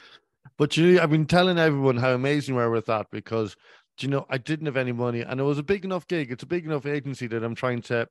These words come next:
prove myself to. Uh, I'm showcasing myself to the U K a lot at the moment. So this gig, I was like, it was very last minute. Uh, so I was doing them a favor. So what you did was you booked my flight, and then you booked my taxi, you booked an Airbnb, and, uh,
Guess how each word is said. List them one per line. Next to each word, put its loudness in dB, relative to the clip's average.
prove -2
myself -4
to. -12
Uh, 2
I'm -2
showcasing -2
myself -4
to -10
the -10
U -6
K -6
a -2
lot 0
at -4
the -10
moment. -4
So -6
this -6
gig, -4
I 0
was -4
like, -4
it -20
was -12
very -2
last -2
minute. -6
Uh, 0
so -4
I 2
was -4
doing -4
them -4
a -8
favor. -2
So -4
what -2
you -4
did 0
was -4
you -8
booked -6
my -4
flight, -6
and -6
then -2
you -4
booked -4
my -6
taxi, -6
you -4
booked 0
an 2
Airbnb, 0
and, -2
uh, 4